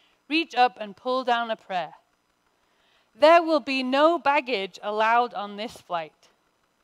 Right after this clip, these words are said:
God, our captain, has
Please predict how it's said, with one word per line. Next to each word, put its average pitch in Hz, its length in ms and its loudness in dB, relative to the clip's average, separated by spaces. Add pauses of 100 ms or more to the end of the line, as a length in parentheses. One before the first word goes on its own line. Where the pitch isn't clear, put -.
(640)
God, 294 520 8
our 196 200 4
captain, 320 640 -2
has 247 220 -8